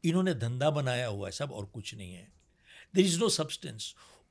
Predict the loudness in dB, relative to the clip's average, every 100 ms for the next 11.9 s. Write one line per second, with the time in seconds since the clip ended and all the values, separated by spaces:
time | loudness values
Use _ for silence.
0 | _ _ -2 0 2 -2 -2 -2 0 2
1 | 0 -2 -6 2 4 2 0 -2 0 -2
2 | -4 -6 -6 -4 -2 -2 -4 -8 -10 -14
3 | _ -20 -20 -12 -2 -2 0 -4 -4 -8
4 | -6 -8 -8 -10 -8 -10 -10 -20 _ _
5 | _ -6 -2 0 0 -4 -10 -20 _ -2
6 | 2 2 0 -8 -6 -2 0 -2 -8 -14
7 | -20 _ -6 -2 0 0 0 -2 -2 -6
8 | -4 -6 -8 _ _ -20 _ 0 2 2
9 | 0 -2 -2 -6 -4 -6 -6 -6 -6 -6
10 | -8 -8 -12 -12 -8 -6 -8 -12 -20 -20
11 | _ _ _ _ _ _ -8 -8 -8